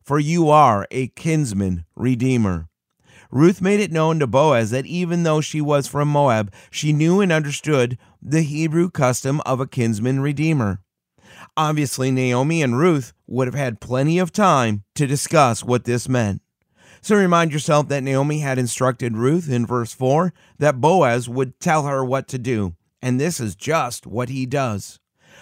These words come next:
Boaz responds to Ruth in verse ten. Our text instructs us, "Then he said,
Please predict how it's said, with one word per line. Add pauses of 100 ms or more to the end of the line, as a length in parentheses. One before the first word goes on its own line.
(160)
Boaz
responds
to
Ruth
in
verse
ten. (320)
Our
text
instructs
us, (440)
"Then
he
said,